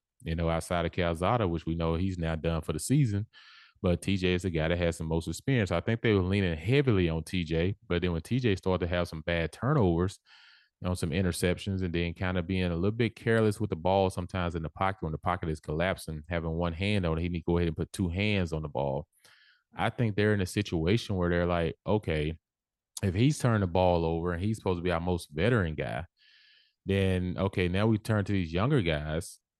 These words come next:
and we're trying to figure out what they can do really well. We know Robbie can run, but can we get him into some passing situation? Can he deliver a ball past ten yards,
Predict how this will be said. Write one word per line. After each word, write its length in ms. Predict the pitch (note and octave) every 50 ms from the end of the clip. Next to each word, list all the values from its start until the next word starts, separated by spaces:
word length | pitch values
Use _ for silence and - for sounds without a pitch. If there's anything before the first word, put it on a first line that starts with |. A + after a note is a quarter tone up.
| _ _ _
and 320 | F2+ F#2+ F#2+ F#2 F2+ F2+ F2
we're 100 | G2 G2+
trying 240 | - - G2+ G2
to 60 | F#2 -
figure 220 | A2 G#2 G2+ F#2+
out 100 | F2+ F2
what 160 | G2 G2 -
they 160 | - G2+ C#3
can 160 | D3+ - D3 A2+
do 180 | F2+ F2 E2+
really 220 | D#2+ E2 D#2+ D#2+ D2+
well. 240 | D2+ D#2+ D#2+ E2+
We 80 | F#2 G#2
know 160 | G#2 A#2 C#3
Robbie 340 | C3+ G#2 G2 F#2+ F#2 F2+ F2+
can 240 | - - D#2 D2+ D2+
run, 420 | D#2+ F#2+ A#2+ A2+ F2+ E2+ G2 G#2+ G2+ - _
but 120 | E2 -
can 180 | - G2+ F#2+ F#2+
we 100 | G#2 G2
get 200 | F2+ F#2 G2+ G#2
him 120 | G2+ F#2+
into 180 | F2+ - F#2+ F2
some 140 | - D#2+
passing 400 | C#2+ - F#2 G2+ A2+ - - F2
situation? 480 | - - F2+ - F2 E2 E2+ F2+ F#2 F2
Can 140 | - F#2+ F#2
he 100 | G#2+ A#2
deliver 400 | A2 G#2 F2+ F2+ G2 F#2+ F#2+ F2+
a 40 | D#2+
ball 340 | D2 F2 F#2 G#2 G#2+ G#2
past 340 | - - G2+ F2 E2+ E2+ - -
ten 220 | - G2+ F#2+ F2+
yards, 580 | E2+ F2 F2+ G2+ G#2 G2 F2+ D#2+ - - -